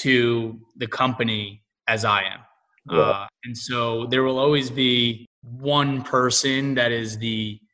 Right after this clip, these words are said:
Speaker 1: leader, or maybe two people that are the leaders.
Speaker 2: Right.
Speaker 1: But what we've been able to do is I don't view, you know, we're a really flat structure. So I stand shoulder to shoulder with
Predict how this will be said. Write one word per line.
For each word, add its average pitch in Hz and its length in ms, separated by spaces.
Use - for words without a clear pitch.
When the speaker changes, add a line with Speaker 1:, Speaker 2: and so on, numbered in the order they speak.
Speaker 1:
leader, 131 540
or 110 280
maybe 101 240
two 131 240
people 135 340
that 127 160
are 117 140
the 104 100
leaders. 139 500
Speaker 2:
Right. 147 160
Speaker 1:
But 123 260
what 139 400
we've 147 160
been 147 100
able 127 200
to 120 100
do 123 200
is 117 120
I 120 140
don't 131 200
view, 123 320
you 131 120
know, 120 80
we're 135 200
a 117 120
really 127 220
flat 113 320
structure. 110 400
So 120 160
I 120 100
stand 120 540
shoulder 123 300
to 113 80
shoulder 117 360
with 110 160